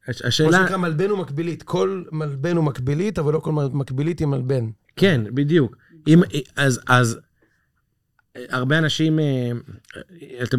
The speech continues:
Speaker 1: אני יכול לתת, אה, דוגמאות בעולם. יש אנשים שהם גם יוצרי תוכן וגם משפיענים ב-, פשוט ברמה הכי גבוהה. כמובן שהדוגמה הכי קלאסית לדבר הזה זה מיסטר ביסט. כולנו מכירים אותו. אה, היוטיובר הכי גדול בעולם.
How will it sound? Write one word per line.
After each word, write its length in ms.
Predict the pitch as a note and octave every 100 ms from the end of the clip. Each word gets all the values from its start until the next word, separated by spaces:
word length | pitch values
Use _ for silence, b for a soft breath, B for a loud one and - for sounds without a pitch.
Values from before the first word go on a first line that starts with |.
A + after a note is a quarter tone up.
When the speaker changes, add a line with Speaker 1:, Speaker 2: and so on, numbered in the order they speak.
| B2
Speaker 1:
אני 360 | C#3 B2+ B2+ B2+
יכול 120 | D3+
לתת, 220 | D3+ C3+
אה, 120 | C#3+
דוגמאות 460 | B2 A#2 A#2 B2 A#2+
בעולם. 500 | A2 G#2+ B2+ D#3+ C#3
יש 200 | B2 B2+
אנשים 320 | A2+ - A#2+
שהם 320 | - A#2 A2
גם 200 | A#2 A#2+
יוצרי 280 | A2 - A#2
תוכן 340 | A#2+ A2+ A#2+ G#2+
וגם 340 | G#2 A2+ A2+
משפיענים 540 | A2+ - A2+ G#2+ A2+ A2 b b b b b _
ב-, 60 | A2 A2 G#2+ A2+ G#2+ A2+
פשוט 240 | - - A2+
ברמה 300 | G#2 G#2+ G#2+
הכי 180 | -
גבוהה. 360 | G#2 G2+ A2 B2+
כמובן 380 | - A2 A#2 B2
שהדוגמה 460 | A2+ G2+ G#2+ G#2+
הכי 340 | G#2+ - B2 A2+
קלאסית 460 | - G#2+ G2 G#2+ A2
לדבר 300 | G#2 G#2+ G#2
הזה 100 | F#2+
זה 100 | G2+
מיסטר 320 | G2+ - G2+
ביסט. 440 | A2 C#3 - - b b b
כולנו 260 | - G#2+ G#2
מכירים 360 | G2+ G#2+ A#2 B2+
אותו. 340 | - C3 A#2+ b b b b A2
אה, 180 | G#2 G#2
היוטיובר 460 | G#2+ B2+ D#3+ D3 C3+
הכי 140 | B2+
גדול 300 | C3+ B2 B2
בעולם. 440 | A#2+ A#2+ A#2+ A#2